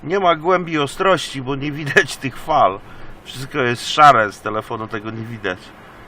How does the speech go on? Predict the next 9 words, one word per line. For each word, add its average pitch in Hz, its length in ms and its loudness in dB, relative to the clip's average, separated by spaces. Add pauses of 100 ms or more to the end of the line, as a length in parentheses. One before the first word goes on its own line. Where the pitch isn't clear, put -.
(440)
Ale, 117 540 6 (1000)
ale 101 180 -2
może 131 260 -2
jak 120 80 -6
się 127 120 -4
parę 139 260 6
razy 127 320 4
jachterego 127 640 0
bujnie, 113 500 -4